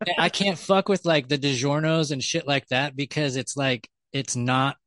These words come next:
Speaker 2: they're trying to be the real thing and it's just not there. And I
Speaker 1: Yeah.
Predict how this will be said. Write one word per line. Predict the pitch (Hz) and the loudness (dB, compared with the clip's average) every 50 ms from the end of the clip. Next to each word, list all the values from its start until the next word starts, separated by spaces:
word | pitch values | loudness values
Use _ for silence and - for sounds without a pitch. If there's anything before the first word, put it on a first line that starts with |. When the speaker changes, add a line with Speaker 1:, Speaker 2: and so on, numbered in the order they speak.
| _ _ _ _ _ _ _ | _ _ _ _ _ _ _
Speaker 2:
they're | 113 127 127 117 | 0 0 0 0
trying | - - 147 135 143 151 151 | 0 0 2 2 2 2 0
to | 147 | 0
be | 131 143 143 139 | 0 0 0 0
the | 135 135 | 0 0
real | 131 131 135 135 | 0 0 0 0
thing | 135 - 131 131 135 143 143 | 0 -2 -4 -4 -2 -2 -2
and | 131 117 | -2 -2
it's | 110 104 - | -2 -2 -4
just | - - 131 120 - - | -2 -2 -4 -4 -4 -2
not | 117 117 117 120 113 107 104 | -2 0 0 -2 -2 -2 -2
there. | 113 113 110 101 98 - _ _ _ _ _ | 0 0 0 -2 -4 -10 _ _ _ _ _
And | 120 120 123 120 | -4 -2 0 0
I | 117 117 - _ _ _ _ _ _ _ _ _ _ _ _ _ _ _ _ - | 0 -2 -4 _ _ _ _ _ _ _ _ _ _ _ _ _ _ _ _ -12
Speaker 1:
Yeah. | 113 92 92 87 80 73 - | -8 -6 -6 -6 -6 -6 -6